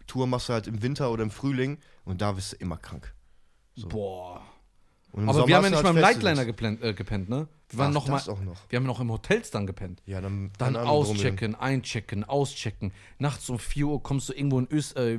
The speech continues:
Speaker 2: Wien an, ne? Dann bist du eincheckst, halbe Stunde, vierzig Minuten,
Speaker 1: Ey.
Speaker 2: Corona-Test, das, boah.
Speaker 1: Ja, aber, äh, ist ja, wir fahren ja nicht, äh, von Anfang an mit Nightlinern, weißt du?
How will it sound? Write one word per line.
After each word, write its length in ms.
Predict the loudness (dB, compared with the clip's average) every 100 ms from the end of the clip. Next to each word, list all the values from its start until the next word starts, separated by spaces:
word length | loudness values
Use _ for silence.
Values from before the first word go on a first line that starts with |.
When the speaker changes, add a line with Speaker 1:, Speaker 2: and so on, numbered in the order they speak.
| 0
Speaker 2:
Wien 200 | 0 0
an, 280 | 0 0 2
ne? 180 | 0 -4 -14 -20 -20 -20 -16 -4
Dann 180 | -2 -2 -12 -20 -18 -10
bist 240 | -4 -2 -2
du 80 |
eincheckst, 680 | 0 0 0 -2 -4 -6 -2
halbe 180 | 0 0
Stunde, 260 | 0 0 0
vierzig 260 | 0 -4 -2
Minuten, 180 | -2 -2
Speaker 1:
Ey. 140 | 2 4
Speaker 2:
Corona-Test, 720 | 4 4 2 0 -4 -6 -4
das, 400 | 0 2 2 0
boah. 600 | -8 -2 2 4 2 -2 -8 -4
Speaker 1:
Ja, 100 | -2
aber, 180 | 0
äh, 100 | -2 -4
ist 160 | -2
ja, 260 | 2 2 0 -4
wir 160 | -6 -4
fahren 180 | -2 0
ja 60 | -2
nicht, 200 | -6 -12 -20 _ -18
äh, 340 | -8 -6 -4 -6
von 180 | -8 -4
Anfang 220 | -4 -4
an 60 | -6
mit 80 | -4
Nightlinern, 440 | -4 -2 -4 -4
weißt 200 | -8 -8
du? 100 | -10